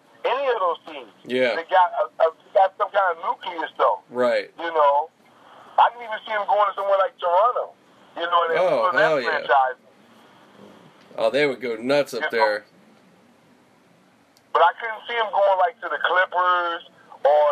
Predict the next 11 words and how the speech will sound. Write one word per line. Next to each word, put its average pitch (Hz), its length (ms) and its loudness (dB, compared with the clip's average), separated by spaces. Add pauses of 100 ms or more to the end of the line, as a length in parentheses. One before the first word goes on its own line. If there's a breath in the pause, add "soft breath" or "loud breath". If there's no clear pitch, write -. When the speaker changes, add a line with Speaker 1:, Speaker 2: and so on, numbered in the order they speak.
Speaker 1:
the 135 160 -14
Lakers, 175 720 0 (480 loud breath)
any 233 240 -2
place 233 280 -2
where 196 160 2
he 214 80 -12 (120)
has 190 160 0
to, 170 40 -16
'cause 165 140 -8
the 156 140 -4
Clippers, 247 320 -2